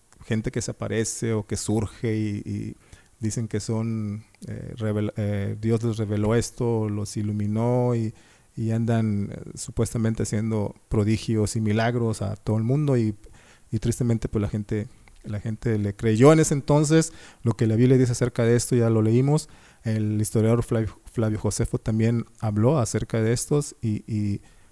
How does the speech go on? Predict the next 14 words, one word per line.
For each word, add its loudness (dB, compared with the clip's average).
pues, -2
hay 2
que -2
estar 0
atento -2
a -6
lo -4
que -8
pasa -4
en -4
el -4
mundo -2
y, -2
pues, -8